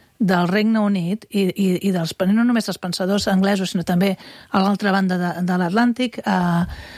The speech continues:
perquè després, al final, doncs, als Estats Units, doncs, el que feien també era absorbir aquesta cultura.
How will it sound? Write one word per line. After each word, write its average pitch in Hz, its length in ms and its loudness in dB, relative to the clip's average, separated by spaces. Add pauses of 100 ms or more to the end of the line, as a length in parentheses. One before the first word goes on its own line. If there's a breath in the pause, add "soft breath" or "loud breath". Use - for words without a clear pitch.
(200 loud breath)
perquè 175 240 2
després, 180 320 0
al 170 80 0
final, 185 280 0
doncs, 190 220 0
als 175 160 0
Estats 175 260 -2
Units, 185 340 0
doncs, 180 280 -2
el 196 80 -2
que 190 100 0
feien 185 240 0
també 190 300 2
era 180 240 0
absorbir 180 380 -2
aquesta 185 340 -2
cultura. 185 560 0